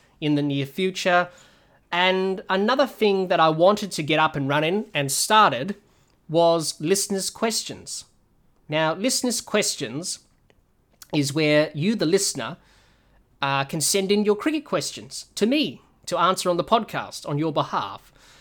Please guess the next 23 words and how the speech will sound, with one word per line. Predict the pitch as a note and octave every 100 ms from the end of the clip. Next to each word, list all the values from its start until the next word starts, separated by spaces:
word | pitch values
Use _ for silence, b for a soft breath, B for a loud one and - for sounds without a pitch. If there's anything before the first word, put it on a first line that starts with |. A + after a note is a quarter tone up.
| b b b -
Um, | E3+ F3 F3+
because | G3 G#3
I | G3 G3 G3 _ _ _ _ _ -
wanted | D#3 A3 E4 E4 C4
to | - A3+ G#3 G3 G3 -
incorporate | A3 F#3+ F3+ A3+ A#3+ A#3+ F#3+ F3+ F3+
you | F3+ A3+
guys, | E3+ B2+ G2+ G2+ - E3
the |
listeners, | D3+ D#3 - E3+ A#3+ - - - _ _ -
cricket | F#3+ G3+ -
fans | F3 F3 F3+ F#3+ - -
who | - D3+
have | D#3+ D3+
many | E3 G#3
questions | G#3 F#3+ - - D#3 E3
and | C#3
opinions | C3+ - F3+ E3 D#3 D#3 C#3+
and | B2+ C3
thoughts | F3 E3 -
about | D3 C#3 -
the |
game. | C3+ B2 A#2+ F3